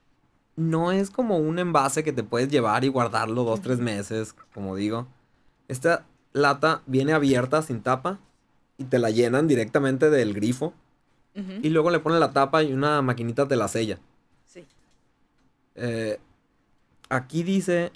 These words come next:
Speaker 1: que te la tomes en no más de cinco días.
Speaker 2: Oye, es cierto.
Speaker 1: Eh,
Speaker 2: Yo
Speaker 1: ponle que
Speaker 2: tardé
Speaker 1: la
Speaker 2: unos
Speaker 1: puedas guardar una semana.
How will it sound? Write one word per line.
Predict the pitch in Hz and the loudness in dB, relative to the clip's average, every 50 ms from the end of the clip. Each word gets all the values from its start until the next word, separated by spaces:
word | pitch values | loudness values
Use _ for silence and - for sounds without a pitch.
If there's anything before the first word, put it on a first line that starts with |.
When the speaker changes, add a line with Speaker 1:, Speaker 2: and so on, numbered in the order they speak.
| _ - | _ -8
Speaker 1:
que | - 131 | -6 -4
te | 127 120 | -2 -2
la | 113 110 | -2 -2
tomes | 98 127 123 131 143 143 147 | -2 0 0 0 0 0 0
en | 135 117 113 110 | 0 0 0 0
no | 117 120 | 0 0
más | 123 131 127 | 2 2 2
de | 131 127 | 0 0
cinco | 127 - 131 127 127 123 123 117 | -2 -2 -2 0 0 0 0 0
días. | 113 104 98 85 - - - - - _ _ _ _ _ _ _ _ _ _ - | 0 0 -2 -4 -6 -10 -14 -16 -18 _ _ _ _ _ _ _ _ _ _ -8
Speaker 2:
Oye, | 190 202 202 190 | -4 -2 0 0
es | 185 180 | -2 -2
cierto. | - 202 190 180 170 160 _ 143 135 135 _ _ _ _ _ - | -2 -2 0 0 -2 -4 _ -20 -20 -20 _ _ _ _ _ -10
Speaker 1:
Eh, | 104 101 98 92 92 95 90 - - _ _ _ _ | -8 -8 -6 -6 -8 -8 -10 -12 -16 _ _ _ _
Speaker 2:
Yo | - 202 196 151 | -4 0 2 4
Speaker 1:
ponle | 156 175 214 | 6 6 6
que | 208 | 6
Speaker 2:
tardé | 208 208 208 | 6 6 6
Speaker 1:
la | 214 214 | 6 6
Speaker 2:
unos | 208 | 6
Speaker 1:
puedas | 214 - - 143 147 151 156 156 - | 4 4 6 6 4 2 2 0 -2
guardar | 151 143 139 127 123 120 123 123 123 | -2 2 2 2 2 2 2 2 2
una | 131 131 135 135 131 | 2 0 0 0 0
semana. | - - 117 107 104 101 98 98 98 98 95 92 85 65 | 0 0 -2 -2 -2 -2 -2 -2 -4 -6 -6 -8 -10 -14